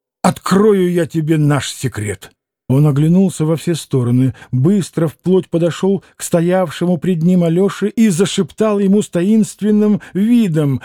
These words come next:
хотя по-настоящему их никто не мог слышать. Старик-сторож дремал в углу на лавке,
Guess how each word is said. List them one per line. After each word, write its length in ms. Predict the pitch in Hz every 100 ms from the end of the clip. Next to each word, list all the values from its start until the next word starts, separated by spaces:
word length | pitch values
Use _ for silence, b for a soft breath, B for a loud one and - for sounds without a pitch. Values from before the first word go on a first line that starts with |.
| -
хотя 320 | 143 123 143
по-настоящему 960 | 135 127 - 110 117 165 156 - 107 123
их 180 | 131
никто 340 | 139 131 - 202
не 120 | 214
мог 520 | 220 233 226 - - _
слышать. 640 | - - 196 - 98 - _ _ _
Старик-сторож 680 | - 165 165 139 - 165 135
дремал 420 | 131 147 156 147
в 80 | 139
углу 260 | 143 147 147
на 140 | 143
лавке, 560 | 147 190 220 - 208